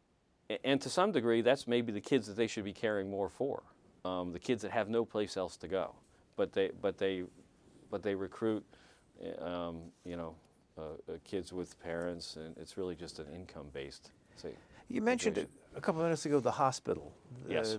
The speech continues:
Speaker 2: the Derry Hospital or Hershey Penn State Hospital. Can you explain how that came to be, and, and is there a problem with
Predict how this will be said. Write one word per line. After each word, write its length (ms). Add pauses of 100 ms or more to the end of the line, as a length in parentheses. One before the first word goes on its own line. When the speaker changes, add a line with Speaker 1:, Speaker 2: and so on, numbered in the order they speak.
Speaker 2:
the 100
Derry 300
Hospital 380
or 80
Hershey 400 (220)
Penn 140
State 260
Hospital. 420
Can 180
you 60
explain 340
how 160
that 300
came 260
to 80
be, 300
and, 300
and 140
is 120
there 100
a 40
problem 420
with 100